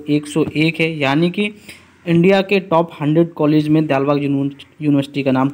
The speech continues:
top में आता है, जो इसकी एक सौ एक रैंक है। और दो हज़ार अठारह में भी यही रैंक थी, दो हज़ार, ए, एक सौ एक ही थी, और अब दो हज़ार चौबीस में भी एक सौ एक रैंक है। तो यार, आप इसको, अ, दयाल बाग यूनिवर्सिटी ने अभी तक इसको maintain करके रखा है, ये बहुत ही अच्छी बात है।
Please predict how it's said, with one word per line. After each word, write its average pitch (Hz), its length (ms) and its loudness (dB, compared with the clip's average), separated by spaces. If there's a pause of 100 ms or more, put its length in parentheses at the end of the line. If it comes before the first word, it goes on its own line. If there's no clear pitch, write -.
top 123 240 -2
में 131 120 2
आता 123 240 -2
है, 175 180 -4 (320)
जो 139 200 -2
इसकी 139 320 -4
एक 143 140 -2
सौ - 140 -4
एक 147 220 -4
रैंक 135 280 0
है। 175 80 0
और 160 160 -2
दो 147 160 0
हज़ार 160 200 4
अठारह 147 380 0
में 175 120 2
भी 175 120 2 (440)
यही 185 200 4
रैंक 180 320 2
थी, 190 80 0
दो 156 140 -2
हज़ार, 165 280 0
ए, 160 80 2 (200)
एक 151 160 -4
सौ - 120 -4
एक 156 260 0
ही 151 80 2
थी, 160 340 -4
और 139 120 -2
अब 127 120 -2
दो 135 120 -4
हज़ार 143 260 2
चौबीस 147 360 0
में 160 100 0
भी 160 120 2
एक 151 180 -2
सौ 156 160 -2 (200)
एक 156 160 -2
रैंक 143 280 0
है। 170 80 0 (600)
तो 196 140 4
यार, 175 280 2
आप 170 260 0
इसको, 190 340 0
अ, 147 300 0
दयाल 147 280 0
बाग 160 140 2
यूनिवर्सिटी 160 300 0
ने 170 100 2
अभी 151 220 -2
तक 160 180 -2
इसको 147 280 -2
maintain 139 500 2
करके 131 260 0
रखा 127 240 -4
है, 135 100 2
ये 165 180 2
बहुत 143 280 -4
ही 131 40 -2
अच्छी - 220 -6
बात 123 200 -6
है। 135 220 -12